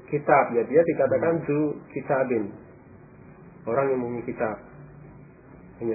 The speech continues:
Speaker 1: satu orang. Kalau banyak orang mempunyai kitab, ya ulu kitab, ulu kutubin misalkan.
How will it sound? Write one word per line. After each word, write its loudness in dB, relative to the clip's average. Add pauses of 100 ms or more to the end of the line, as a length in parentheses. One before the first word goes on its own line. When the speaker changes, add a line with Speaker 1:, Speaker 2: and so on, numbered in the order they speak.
Speaker 1:
satu -4
orang. -6 (800)
Kalau 6
banyak 8
orang 8
mempunyai 4
kitab, 0
ya 6 (220)
ulu 2 (320)
kitab, -4 (340)
ulu 0
kutubin 0
misalkan. -14